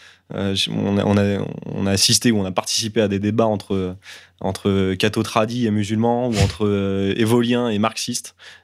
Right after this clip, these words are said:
Et, euh, bon, je pense qu'il y a beaucoup de gens qui nous écoutent, euh, qui, qui se sentent un peu déphasés, euh, quand ils abordent leur centre d'intérêt avec, euh, avec leurs proches, avec leur famille, avec le-, leurs collègues. Donc, et, euh, donc à, à E R, il y aura toujours quelqu'un que ces sujets de discussion, euh, improbables, euh,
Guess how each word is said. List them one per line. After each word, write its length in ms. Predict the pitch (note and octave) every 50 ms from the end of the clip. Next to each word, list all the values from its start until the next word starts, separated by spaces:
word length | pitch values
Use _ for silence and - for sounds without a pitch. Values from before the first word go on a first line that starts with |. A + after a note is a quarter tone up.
| _ -
Et, 180 | - G2+ G2+
euh, 260 | G2 G2 F#2+ F#2+ G2 G2
bon, 220 | G2 G#2 G#2 G#2
je 80 | - -
pense 160 | B2+ A#2+ -
qu'il 140 | - A#2 G#2+
y 80 | G#2+
a 40 | G#2+
beaucoup 220 | A#2 A2+ A2 -
de 40 | B2
gens 120 | A#2+ B2 B2
qui 160 | - - A2
nous 160 | G#2+ G2+ A2
écoutent, 320 | A2 G#2+ - A#2+ - -
euh, 100 | F#2+ F#2
qui, 480 | F2 E2+ - - G2+ G2 G2 F#2+ G2 F#2+
qui 100 | - G#2
se 60 | G2 -
sentent 160 | A2+ G#2 A#2
un 60 | A#2
peu 140 | G#2+ B2 A#2+
déphasés, 580 | A#2 A2 G#2 - A2+ A2 G#2+ A#2 B2 B2 A2+
euh, 140 | G2 F#2+ F#2+
quand 160 | F2 - G2
ils 100 | G2 F#2+
abordent 240 | G#2 G2+ G#2 G#2 G#2+
leur 140 | G#2+ G2 -
centre 240 | - A2 G2+ - G#2
d'intérêt 340 | G#2 G2+ G2+ - G#2+ G#2+ A2
avec, 280 | G2+ F#2+ F#2 F2+ -
euh, 60 | F2+ F2+ G2 - - - - - - - - - - - - _ -
avec 200 | F#2 F#2 F#2 -
leurs 120 | F#2+ -
proches, 320 | - - B2+ C#3+ C#3+ -
avec 180 | - F#2+ F2+ -
leur 80 | F#2+ -
famille, 380 | - G2 F2 F#2 G2 G#2 G2+
avec 240 | F#2 E2+ F2 F2 -
le-, 180 | F#2 F2 F2 F2+
leurs 160 | F2+ F2 -
collègues. 380 | - - F#2 G#2 B2 A#2 F#2+ F#2+ - _ _
Donc, 140 | - G#2 F#2+
et, 180 | - A2 G2 F#2+
euh, 160 | F#2 F#2 F#2+
donc 200 | G#2 G#2 G2 -
à, 60 | G#2+
à 240 | G#2 G#2 - G#2+ G#2+
E 220 | G#2 G#2+ A2 A#2
R, 60 | B2 B2+
il 60 | A#2
y 20 |
aura 140 | G#2+ G2+ G2+
toujours 300 | G2 - A2+ A2+ A2 A2
quelqu'un 340 | - A2 G2+ - A#2+ A2+ A2+
que 140 | - - G#2
ces 120 | - G2+
sujets 300 | F2+ - - G#2 A2 G#2+
de 80 | G#2 G2
discussion, 680 | G2 G2 - - - F#2+ - - - G#2+ G#2 G2+ F#2+
euh, 140 | F#2 F2+ F2+
improbables, 540 | F#2+ G2 - A2 G2+ G#2 G#2 G#2+ G#2+ G2
euh, 120 | F#2+ F#2